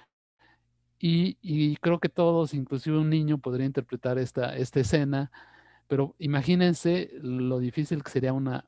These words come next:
para una computadora interpretar que primero que nada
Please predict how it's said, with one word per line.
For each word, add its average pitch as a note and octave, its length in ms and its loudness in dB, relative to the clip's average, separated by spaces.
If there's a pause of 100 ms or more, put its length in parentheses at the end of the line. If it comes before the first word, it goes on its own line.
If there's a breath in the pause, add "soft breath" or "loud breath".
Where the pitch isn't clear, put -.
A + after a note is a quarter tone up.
para A#2 140 -4
una C3 140 -4
computadora B2+ 720 -2 (520 loud breath)
interpretar C#3 1160 0 (800)
que C#3+ 120 -2
primero C#3+ 400 2
que C#3+ 80 -2
nada D3+ 240 2